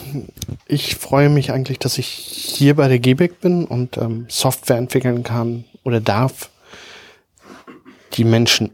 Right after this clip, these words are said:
unterstützt und nicht an einen kleinen Bildschirm fesseln soll. Das, äh, macht mir immer noch so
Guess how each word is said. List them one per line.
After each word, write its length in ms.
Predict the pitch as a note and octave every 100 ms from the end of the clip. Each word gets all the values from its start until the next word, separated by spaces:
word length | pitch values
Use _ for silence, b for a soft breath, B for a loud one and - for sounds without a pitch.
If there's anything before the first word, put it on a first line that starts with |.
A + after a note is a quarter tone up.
| -
unterstützt 1000 | B2 D3 D#3+ E3+ - F3+ F3 - - -
und 300 | B2 - -
nicht 400 | A#2+ A#2 - E2
an 360 | A2+ A#2 A2+
einen 520 | - G2+ G2+ G2+ G2+ -
kleinen 360 | G#2 G#2+ A2
Bildschirm 400 | G#2+ A2+ - G2
fesseln 400 | - A#2 A2 D3+
soll. 260 | D3 D#3+ F3 _ - B B B B B B B B B B _ -
Das, 420 | C#3 C3 - -
äh, 140 | B2+
macht 340 | A#2+ A#2 - -
mir 100 | A#2
immer 160 | A#2
noch 160 | A#2+ A2+
so 420 | - A2 A2 G#2+